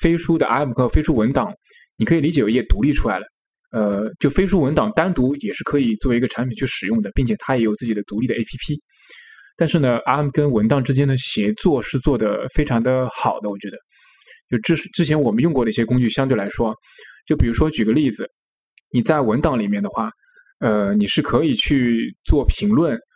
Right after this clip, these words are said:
或者说去@某个人的。那，嗯，@这个功能其实，嗯，早期的话，我觉得我们可能I M里面会比，群里面会有@这样的，但是在文档里面去@某个人，其实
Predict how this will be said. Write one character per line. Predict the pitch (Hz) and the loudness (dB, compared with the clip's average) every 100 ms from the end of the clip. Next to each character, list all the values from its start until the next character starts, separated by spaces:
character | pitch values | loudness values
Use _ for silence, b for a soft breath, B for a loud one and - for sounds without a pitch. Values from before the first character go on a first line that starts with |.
| b | b
或 | - | 0
者 | 135 | 0
说 | 143 135 | 2 0
去@ | - 165 147 - | -2 -2 -2 0
某 | 104 | 0
个 | 98 113 | 2 0
人 | 95 95 | 0 -6
的。 | 110 - _ _ _ _ _ - | -6 -10 _ _ _ _ _ -4
那， | 151 135 120 - _ _ - | 0 0 -2 -6 _ _ -6
嗯，@ | 104 151 - 220 185 | -4 -4 -2 -2 -2
这 | - 123 | -4 -4
个 | |
功 | 117 135 | -2 -2
能 | 120 | -2
其 | 120 131 | 0 -2
实， | 127 139 143 - _ - | 0 0 -2 -6 _ -8
嗯， | 233 208 202 202 214 220 _ _ _ _ _ - - | -6 -4 -4 -6 -6 -10 _ _ _ _ _ -12 -2
早 | 110 98 | -2 -2
期 | - | 0
的 | 185 | 0
话， | 160 135 | 2 0
我 | 110 | 0
觉 | 139 | 0
得 | 147 | 0
我 | |
们 | 123 | 0
可 | 143 156 | 0 -2
能 | |
I | 202 175 | -2 0
M | 202 | 2
里 | 160 | 2
面 | 113 | 0
会 | 104 139 | 0 -2
比， | 113 110 | -2 -4
群 | - - 143 | -4 -2 2
里 | 160 | 2
面 | 120 | 2
会 | 123 | 0
有@ | 143 143 113 | 0 -2 -4
这 | - | -4
样 | 104 | -4
的， | 113 | -2
但 | 151 | -2
是 | 165 | -2
在 | 143 160 | 0 0
文 | 120 101 110 | 0 0 2
档 | 185 139 | 2 2
里 | |
面 | 110 | 2
去@ | 110 - 131 117 | 0 -2 0 0
某 | 104 | 0
个 | 113 | -2
人， | 98 107 | -4 -6
其 | - | -4
实 | 120 | -2